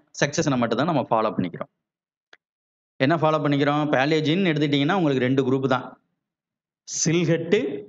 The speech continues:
பெரைல். Silhouette and பெரைல். சில்ஹெட்டுக்குள்ள என்னென்ன formation இருக்கு? Long பார்ல ஆரம்பிச்சு oval என்பின் தெரியா,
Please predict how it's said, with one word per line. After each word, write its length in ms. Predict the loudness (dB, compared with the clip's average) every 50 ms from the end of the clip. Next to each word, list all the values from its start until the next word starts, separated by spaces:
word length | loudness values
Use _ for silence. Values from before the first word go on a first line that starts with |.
| -4
பெரைல். 460 | -2 0 0 0 0 -2 -4 -8 -12 _ _ _ _ _ _ _ _ _ _ _ _ _ _ -14 -10 -6
Silhouette 560 | -4 -2 0 0 0 0 0 -2 -6 -10 -4 -2
and 320 | 0 0 0 0 -2 -4
பெரைல். 260 | -4 -4 -6 -6 -8 _ _ _ _ _ _ _ _ _ _ _ 0 0
சில்ஹெட்டுக்குள்ள 640 | 2 2 4 2 2 2 2 2 2 2 2 2
என்னென்ன 320 | 2 2 2 2 2 2 2
formation 500 | 2 2 2 2 2 0 0 0 0 0
இருக்கு? 380 | 0 -2 -2 -4 -8 -12 -14 -16 -18 -12 _
Long 360 | 0 2 2 2 2 0 0
பார்ல 280 | 2 2 2 2 2 0
ஆரம்பிச்சு 480 | 0 0 0 0 0 -2 -2 -2 0
oval 320 | 0 2 2 2 2 2 2
என்பின் 340 | 2 2 2 0 0 0 0
தெரியா, 680 | 0 2 2 2 0 2 2 0 0 -2 -4 -10